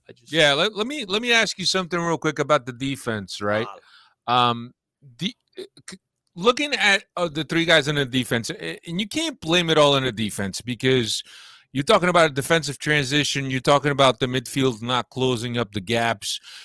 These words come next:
Speaker 2: So you can't just blame it on the defense. But looking at the defensive line, you got guys, uh,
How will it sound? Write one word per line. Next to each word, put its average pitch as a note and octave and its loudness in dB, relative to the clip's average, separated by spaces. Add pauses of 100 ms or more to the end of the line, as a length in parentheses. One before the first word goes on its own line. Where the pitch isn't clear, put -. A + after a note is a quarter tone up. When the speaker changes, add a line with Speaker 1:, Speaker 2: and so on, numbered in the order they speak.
Speaker 2:
So - -4
you E3 0
can't F#3+ 0 (160)
just C3+ -4
blame C3 -2
it B2 -2
on A#2+ 0
the A2 -4
defense. A2 -4
But C#3 -2 (420)
looking A#3 0
at G3+ 0
the C3+ -14
defensive D3 -2
line, A2 0
you B2 -4
got G#2+ 2
guys, C3+ 2 (120)
uh, A2+ -4